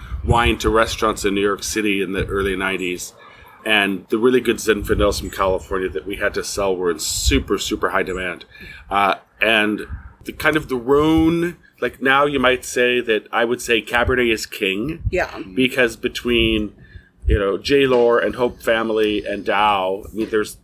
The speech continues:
Speaker 1: Cabernet drives the wine economy here.
Speaker 2: Mm-hmm.
Speaker 1: Um, the Rhone,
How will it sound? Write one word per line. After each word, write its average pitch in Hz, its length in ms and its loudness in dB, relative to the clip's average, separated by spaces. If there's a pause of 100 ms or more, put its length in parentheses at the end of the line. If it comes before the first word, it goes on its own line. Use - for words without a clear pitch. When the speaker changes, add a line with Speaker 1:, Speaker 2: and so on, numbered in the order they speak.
Speaker 1:
Cabernet 127 480 0
drives 104 680 0
the 98 260 0
wine 101 240 0
economy 104 560 -4
here. 87 340 -8
Speaker 2:
Mm-hmm. 165 400 -10
Speaker 1:
Um, 101 280 -2
the 113 140 -2
Rhone, 156 720 2